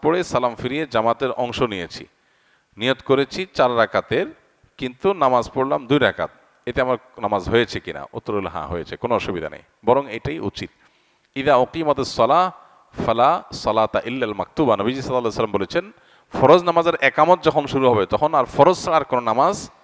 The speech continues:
চলবে না। চলবে না মানে তখন আর কোনো নামাজ স্টার্ট করা উচিত না। এখন কেউ চার রাকাত সুন্নতের নিয়ত করছে, দুই রাকাতের বৈঠকে একামত শুরু হয়ে গেছে, তখন সে সালাম ফিরে নামাজ শেষ করবে। নিয়ত করছে চার রাকাত, পড়ছে কয় রাকাত? দুই রাকাত। প্রতি দুই রাকাত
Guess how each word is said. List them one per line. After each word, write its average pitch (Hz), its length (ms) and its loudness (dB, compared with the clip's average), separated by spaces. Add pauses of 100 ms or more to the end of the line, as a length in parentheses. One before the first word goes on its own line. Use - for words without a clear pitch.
(240)
চলবে 143 360 4
না। 85 140 -8 (500)
চলবে 165 320 6
না 196 120 2
মানে 196 300 0
তখন 165 180 0
আর 156 100 -2
কোনো 165 220 -4
নামাজ 160 240 2
স্টার্ট 180 360 2
করা 160 180 4
উচিত 127 340 2
না। 82 160 -10
এখন 147 260 -4
কেউ 175 140 0
চার 151 220 4
রাকাত 156 220 2
সুন্নতের 180 360 0
নিয়ত 170 240 -4
করছে, 123 320 0 (320)
দুই 143 140 6
রাকাতের 147 320 4
বৈঠকে 147 440 2
একামত 156 340 0
শুরু 131 200 2
হয়ে 120 180 6
গেছে, 85 280 -6 (380)
তখন 139 220 -2
সে 175 160 -6
সালাম 131 320 -2
ফিরে 120 240 -2
নামাজ 110 240 0
শেষ 107 220 -8
করবে। 78 320 -4 (360)
নিয়ত 127 220 0
করছে 160 280 0
চার 143 240 2
রাকাত, 104 360 0
পড়ছে 127 260 -2
কয় 165 140 4
রাকাত? 120 280 2 (520)
দুই 120 100 2
রাকাত। 95 240 -2 (300)
প্রতি 160 240 2
দুই 151 160 2
রাকাত 151 300 6